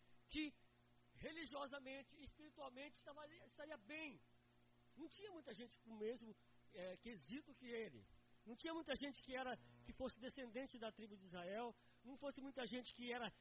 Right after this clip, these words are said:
hebreu legítimo, nem muita gente que era um fariseu como ele era.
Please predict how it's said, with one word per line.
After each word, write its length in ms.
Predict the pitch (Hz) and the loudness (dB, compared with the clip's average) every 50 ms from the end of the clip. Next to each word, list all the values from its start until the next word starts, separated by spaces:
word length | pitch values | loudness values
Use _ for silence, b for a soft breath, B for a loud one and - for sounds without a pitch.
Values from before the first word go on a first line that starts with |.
| B B B B - | B B B B 4
hebreu 440 | 240 240 180 - - 247 262 269 | 6 6 6 6 10 10 12 12
legítimo, 760 | 269 269 233 202 156 180 214 226 220 - 247 254 240 254 285 - B B B B | 12 8 6 4 2 2 2 2 2 0 -2 -4 -4 -4 -6 -8 B B B B
nem 140 | 208 262 302 | 2 4 4
muita 280 | 302 311 294 - 269 240 | 4 4 6 6 6 6
gente 320 | 233 262 269 262 - - | 8 6 4 4 0 -2
que 220 | - 262 277 254 247 | 0 2 4 6 8
era 360 | 269 285 294 277 269 247 202 - B B B B | 10 10 10 10 8 6 4 2 B B B B
um 80 | - 269 | -12 -12
fariseu 640 | - - 285 294 302 311 277 247 - 175 254 285 320 269 | -4 2 4 4 4 4 0 -4 -2 2 2 2 2 2
como 220 | - 311 339 370 | -2 -6 -4 -4
ele 160 | 339 311 320 | -4 -4 -2
era. 340 | 320 311 339 330 254 165 113 | 0 0 0 0 0 -4 -6